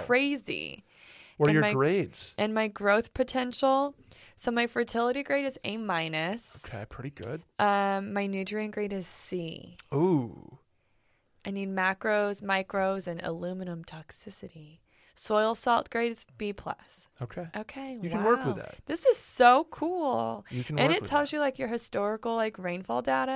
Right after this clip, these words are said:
Speaker 1: and your temperature, your average highs and lows. <gasps>
Speaker 2: If you wanna be as stunned as Kayla is looking at your
Speaker 1: <laughs> This
Speaker 2: yard,
Speaker 1: is really fun.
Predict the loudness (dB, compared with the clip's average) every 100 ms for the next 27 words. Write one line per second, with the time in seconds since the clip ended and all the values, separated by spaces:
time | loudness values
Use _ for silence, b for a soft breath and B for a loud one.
0 | -2 -2 -4 -6 -8 -8 -6 -2 0 2
1 | 0 0 2 2 0 -4 -4 -6 -6 -8
2 | -6 -4 -4 -4 -6 -6 -8 -12 -18 -12
3 | -8 -6 -4 -4 0 2 4 2 2 2
4 | 2 0 -2 -4 0 2 2 2 2 2
5 | -2 -2 -2 -2 -2 -2 0 2 0 0
6 | 2 4 6 4 6 6 6 0 -2 -4
7 | -6